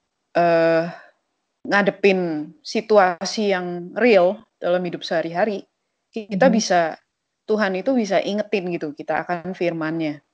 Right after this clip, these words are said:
Speaker 1: "Oh iya, ya, waktu itu gue pernah baca yang seperti ini," gitu. Mungkin waktu itu nggak ngerti, tapi sekarang baru ngerti waktu ngalamin gitu.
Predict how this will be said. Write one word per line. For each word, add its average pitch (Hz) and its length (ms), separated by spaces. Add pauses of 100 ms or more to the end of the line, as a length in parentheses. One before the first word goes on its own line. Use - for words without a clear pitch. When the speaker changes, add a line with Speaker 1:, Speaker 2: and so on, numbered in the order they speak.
(460)
Speaker 1:
"Oh 214 80
iya, 139 240
ya, 147 240
waktu 160 240
itu 185 160
gue 190 160
pernah 160 240
baca - 640 (240)
yang 147 160
seperti - 480
ini," 247 240
gitu. 147 480
Mungkin 202 240
waktu 240 320
itu 262 80
nggak 175 160
ngerti, 196 320
tapi 170 240
sekarang 196 480
baru 170 160
ngerti 196 480
waktu 180 240
ngalamin 160 640
gitu. - 160